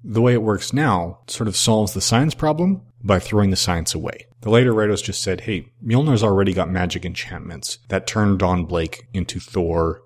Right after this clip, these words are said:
that allow him to call down lightning." So they said the flight is just another enchantment. He still needs the hammer to fly. Without the hammer, Thor can't fly. It's the magic that propels Mjolnir, and Thor is just along for the ride. So there's our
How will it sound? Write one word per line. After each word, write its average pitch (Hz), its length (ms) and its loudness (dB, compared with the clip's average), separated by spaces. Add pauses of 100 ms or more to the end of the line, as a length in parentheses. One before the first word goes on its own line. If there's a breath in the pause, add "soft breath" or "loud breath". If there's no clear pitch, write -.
that 98 120 0
allow 92 260 2
him 90 100 -2
to - 80 -10
call 95 200 2
down 90 260 -2
lightning." 90 500 -2 (180)
So - 180 -6
they 120 80 4
said 104 200 0
the - 60 -4
flight 143 400 -4 (120)
is 104 140 0
just - 300 -2
another 85 300 -4
enchantment. - 680 -10
He - 120 -6
still 131 280 4
needs 113 240 6
the 98 80 2
hammer 95 220 2
to 90 60 -10
fly. 165 500 0 (120)
Without 101 240 4
the 101 80 -2
hammer, 98 260 0
Thor - 220 -10
can't 190 300 -2
fly. 110 440 0 (140)
It's - 140 -8
the 104 100 0
magic 113 400 2
that - 120 -10
propels 92 340 -6
Mjolnir, 85 520 -2 (140)
and 90 180 -2
Thor 98 220 2
is 82 80 -2
just - 220 -6
along - 240 -10
for - 120 -14
the 90 80 -8
ride. - 340 -12 (160)
So - 160 -4
there's 123 220 0
our 95 300 -2